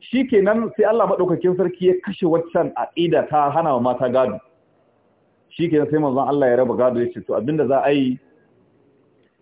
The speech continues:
ita matan nan tana ɗaya bisa takwas. Su kuma waɗanda ƴan mata guda biyu suna da biyu bisa uku. Shi ko abin da ya rage, ƙanan sai ya ɗauka." Shikenan sai ya kawo kayan mutane, ya kawo dukiyar mutane.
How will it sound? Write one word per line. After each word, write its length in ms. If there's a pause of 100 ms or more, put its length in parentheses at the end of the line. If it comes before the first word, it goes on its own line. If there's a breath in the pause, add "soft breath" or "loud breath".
(160)
ita 220
matan 300
nan 120
tana 240
ɗaya 140
bisa 140
takwas. 280 (1400)
Su 140
kuma 220
waɗanda 200
ƴan 160
mata 260
guda 340
biyu 340 (580)
suna 160
da 80
biyu 200 (100)
bisa 100
uku. 220 (1080 soft breath)
Shi 280
ko 160
abin 280
da 60
ya 80
rage, 240
ƙanan 280
sai 80
ya 80
ɗauka." 280 (1400)
Shikenan 580
sai 100
ya 80
kawo 260
kayan 180
mutane, 240
ya 60
kawo 180
dukiyar 300
mutane. 360